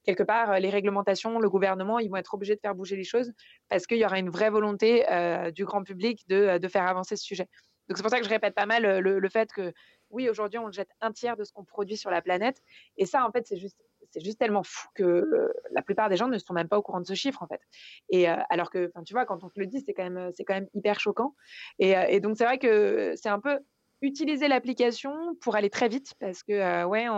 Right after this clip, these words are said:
en même pas trois ans, on a, on a pu, heu, fédérer plus de trois millions de personnes, heu, juste en France et, heu, et développer le, le projet dans, heu, dans neuf pays en Europe. Donc, c'est vraiment le digital qui te permet d'accélérer. Heu, mais, mais, mais l'idée derrière tout ça, c'est de se dire : « Bon, ben, maintenant qu'on a, heu,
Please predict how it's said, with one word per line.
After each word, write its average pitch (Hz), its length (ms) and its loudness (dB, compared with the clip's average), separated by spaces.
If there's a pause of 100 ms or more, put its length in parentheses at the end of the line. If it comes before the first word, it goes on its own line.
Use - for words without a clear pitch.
(260)
en 190 80 -2
même 202 180 -2
pas 226 100 0
trois 214 280 -2
ans, 240 180 2
on 185 100 -2
a, 180 200 0
on 185 140 -6
a 180 80 -2
pu, 208 220 0
heu, 180 100 4 (340)
fédérer 214 420 2
plus 226 120 -10
de - 60 -20
trois 208 160 -4
millions 208 180 -4
de 220 60 -8
personnes, 226 420 -4
heu, 196 100 -4
juste 196 240 -8
en 208 80 -4
France 226 440 -10
et, 180 220 2
heu, 170 160 2
et 185 100 0
développer 185 340 0
le, 190 200 2
le 180 120 0
projet 196 300 -2
dans, 180 300 0
heu, - 40 -4
dans 180 140 0
neuf 202 260 -2
pays 214 220 0
en 196 100 -2
Europe. 190 280 -2 (500)
Donc, 180 100 -4
c'est 208 100 -2
vraiment 208 200 2
le 247 60 2
digital 233 400 2
qui 220 80 -4
te - 60 -8
permet 185 220 -2
d'accélérer. 202 640 0 (480)
Heu, 185 120 0
mais, 185 240 -4
mais, 185 220 -8
mais 196 100 -4
l'idée 208 240 2
derrière 202 280 2
tout - 80 -18
ça, 262 160 2
c'est 262 120 -6
de - 60 -20
se 196 60 -12
dire : « 226 180 2
Bon, 202 120 -2
ben, 185 120 -2
maintenant 202 280 0
qu'on 208 160 -4
a, 208 280 2
heu, - 20 -10